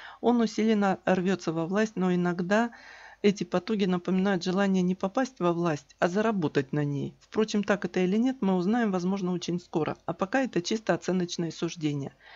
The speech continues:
Необходимое предисловие от шеф-редактора. Как правило, мы не пишем предисловий к нашим публикациям, полагая, что все должно быть ясно из самого материала, будь то интервью,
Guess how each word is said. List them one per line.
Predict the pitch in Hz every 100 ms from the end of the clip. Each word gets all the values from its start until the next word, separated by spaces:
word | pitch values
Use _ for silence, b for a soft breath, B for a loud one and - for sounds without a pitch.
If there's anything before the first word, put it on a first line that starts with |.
| B B B
Необходимое | 208 196 - 196 247 254 226
предисловие | - 165 170 - 175 151 - -
от | 180 - -
шеф-редактора. | - 156 - 185 - 170 - 147 - - _ _ _ _ _ _ _ _ _ _ - - B B B B B -
Как | 214 208
правило, | 220 220 196 165 151 -
мы | 202
не | 202
пишем | 208 220 214 175
предисловий | 180 175 180 - 220 160
к | -
нашим | 160 151 151
публикациям, | 156 151 160 - 156 - 151
полагая, | 160 175 202
что | 190 180
все | 175 185
должно | 180 175 196
быть | 180 175
ясно | 180 190 190
из | - 165 -
самого | 175 175 185
материала, | 180 180 185 196 165 143
будь | 143 165
то | - 160
интервью, | 151 156 151 156 202